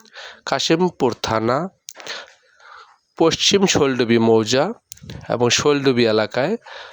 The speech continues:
আজকের এই বাড়িটি। এটি চার নম্বর ওয়ার্ডের অন্তর্গত এবং সিটি কর্পোরেশনের এলাকাভুক্ত এই জমি, এই বাড়িটি। এলাকাটি পশ্চিম শৈলডুবি নামে সবচেয়ে বেশি পরিচিত, এক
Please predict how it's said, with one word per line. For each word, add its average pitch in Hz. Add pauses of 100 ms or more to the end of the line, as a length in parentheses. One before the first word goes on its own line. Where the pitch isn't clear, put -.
(200)
আজকের 113
এই 110
বাড়িটি। 110 (320)
এটি 110
চার 135
নম্বর 151
ওয়ার্ডের 113
অন্তর্গত 110 (160)
এবং 127
সিটি 147
কর্পোরেশনের 113
এলাকাভুক্ত 107
এই 107
জমি, 110 (140)
এই 110
বাড়িটি। 107 (1000)
এলাকাটি 147
পশ্চিম 151
শৈলডুবি 139
নামে 135
সবচেয়ে 127
বেশি 120
পরিচিত, 117 (160)
এক -